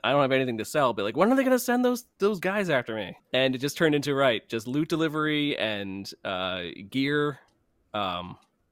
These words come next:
improving and this and that. So it's like, it really is a, a core mechanic of the game to eventually, to, uh, to just send, send things to kill after you periodically.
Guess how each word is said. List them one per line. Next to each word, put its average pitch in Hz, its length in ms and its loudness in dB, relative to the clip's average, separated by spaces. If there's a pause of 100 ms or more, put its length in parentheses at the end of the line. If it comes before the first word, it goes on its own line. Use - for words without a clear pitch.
(380)
improving 135 580 0
and 107 100 0
this 127 120 0
and 120 100 -4
that. 117 180 -2
So 123 100 -2
it's 117 100 -4
like, 127 120 0
it 139 100 0
really 190 340 4
is 147 100 2
a, 120 120 2
a 120 120 2
core 170 300 2
mechanic 139 360 2
of 117 80 -4
the 104 60 -4
game 98 320 -2
to 107 160 -4
eventually, 123 460 -2 (100)
to, 127 260 -2
uh, 107 200 -2
to 113 180 -6 (520)
just - 300 0
send, 156 460 4 (320)
send 180 560 2 (500)
things 175 340 4
to 151 60 2
kill 117 400 -2 (140)
after 120 260 -2
you 113 160 -2
periodically. 110 680 -6